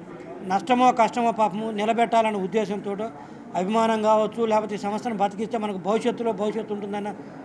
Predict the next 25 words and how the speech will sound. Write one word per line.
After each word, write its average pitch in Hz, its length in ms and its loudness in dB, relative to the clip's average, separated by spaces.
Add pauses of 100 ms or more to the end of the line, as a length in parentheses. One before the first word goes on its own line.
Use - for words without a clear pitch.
(140)
నేపథ్యమో 214 460 -2
కారణాలు 214 400 4
తెలియదు 208 260 2
కానీ 202 280 -2 (400)
వాళ్ళ 196 160 4
భుజస్కంధాల 226 680 4
పైన 202 200 -2
వేసుకొని 208 280 -4
పాపం 208 260 -4
ఈ, 214 340 0 (680)
ఈ 214 120 4
ఐదు 220 140 4
సంవత్సరాలు 233 360 2
పట్టుకొచ్చారు. 202 580 -2 (140)
పట్టకు 214 200 -2
రాబట్టే 226 580 2 (320)
కనీసం 226 320 2
ఐదు 226 220 2
లక్షల 220 200 -4
కనెక్షన్స్ 208 460 -6
అయిన 208 120 -2
ఉండి 208 340 0 (420)
సంస్థ 226 340 0
మనుగడలు 220 420 4
ఉంది. 175 220 -4